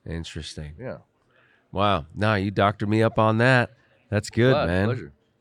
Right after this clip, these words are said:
Speaker 1: Right on. And, uh, what was your first job at, at Recon?
Speaker 2: I was a field engineer.
Speaker 1: Okay.
Speaker 2: Uh, testing and developing the tools that we are, are, are the first generation stuff we've done. So we
Speaker 1: Wow.
Speaker 2: build our own tools. We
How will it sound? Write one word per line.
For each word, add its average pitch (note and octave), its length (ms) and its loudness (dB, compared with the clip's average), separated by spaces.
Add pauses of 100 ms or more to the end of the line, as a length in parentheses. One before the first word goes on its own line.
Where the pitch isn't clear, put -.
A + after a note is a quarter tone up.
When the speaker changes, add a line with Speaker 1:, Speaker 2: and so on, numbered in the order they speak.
(160)
Speaker 1:
Right F#2 260 0
on. A2 440 2
And, G2 380 0
uh, G#2+ 340 6
what A#2 180 2
was F3 160 0
your E3+ 120 0
first C#3+ 360 0
job C3 420 2
at, G#2 220 -2 (120)
at G2+ 180 0
Recon? G2 480 -2 (960)
Speaker 2:
I A2 140 -2
was C3 160 -4
a - 20 -8
field D3+ 260 -8
engineer. A2+ 440 -6 (260)
Speaker 1:
Okay. G2+ 380 0 (420)
Speaker 2:
Uh, D#2+ 240 -10 (100)
testing B2+ 540 -6
and F2+ 140 -8
developing G2+ 560 -6
the F2+ 60 -14
tools G2+ 540 -12
that F2+ 200 -10
we F2+ 180 -12
are, F2 240 -10 (460)
are, E2 320 -14
are E2+ 160 -10
the D#2+ 80 -12
first B2 280 -8
generation F#2+ 480 -8
stuff E2 300 -16
we've D#2+ 100 -18
done. E2+ 200 -16 (320)
So - 100 -4
we E3+ 120 0
Speaker 1:
Wow. E3 40 -4
Speaker 2:
build D#3 200 -2
our B2+ 80 -2
own B2 120 -4
tools. A2 320 -8
We G#2 140 -8